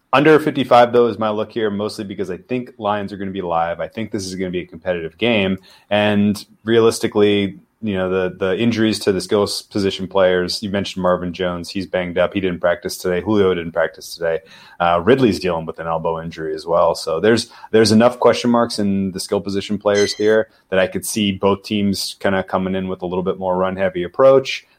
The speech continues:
Uh, and certainly if either team gets a lead, um, I think they will find success on the ground, uh, which will shorten the game a bit, reduce the number of drives.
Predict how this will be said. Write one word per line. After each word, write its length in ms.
Uh, 340
and 160
certainly 440
if 120
either 220
team 240
gets 320
a 80
lead, 440
um, 440
I 60
think 320
they 160
will 160
find 320
success 400
on 140
the 60
ground, 560
uh, 200
which 200
will 80
shorten 320
the 60
game 240
a 60
bit, 340
reduce 320
the 80
number 240
of 80
drives. 580